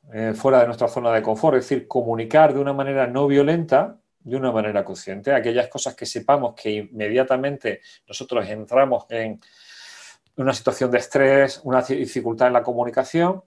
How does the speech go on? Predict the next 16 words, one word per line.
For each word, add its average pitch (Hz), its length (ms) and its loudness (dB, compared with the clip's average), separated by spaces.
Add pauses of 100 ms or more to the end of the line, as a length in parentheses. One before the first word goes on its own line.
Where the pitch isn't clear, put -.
(160)
retarnos, 110 720 -2 (280)
permanentemente 110 720 -2
retarnos, 90 480 -12
retarnos 101 460 -6
con 98 160 -16
nuestro - 280 -18
jefe, 127 580 -2
con 98 140 -10
nuestro - 220 -20
compañero, 120 800 -2 (480)
retarnos 113 680 0
a 104 80 -2
ser 113 220 -2
asertivo, 110 1040 0
a 101 100 -4
ser, - 260 -4